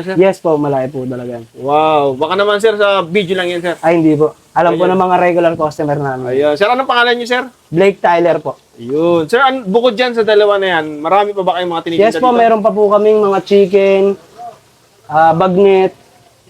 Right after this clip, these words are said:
Speaker 2: Shanghai, then siomai.
Speaker 1: Ayun.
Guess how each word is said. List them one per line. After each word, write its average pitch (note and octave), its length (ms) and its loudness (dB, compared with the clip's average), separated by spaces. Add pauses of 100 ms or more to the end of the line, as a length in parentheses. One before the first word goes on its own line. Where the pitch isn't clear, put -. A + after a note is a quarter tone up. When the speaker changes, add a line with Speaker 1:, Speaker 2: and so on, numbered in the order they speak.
(320)
Speaker 2:
Shanghai, F3+ 640 2
then D#3+ 400 0
siomai. D#3+ 400 0 (400)
Speaker 1:
Ayun. D#3+ 400 0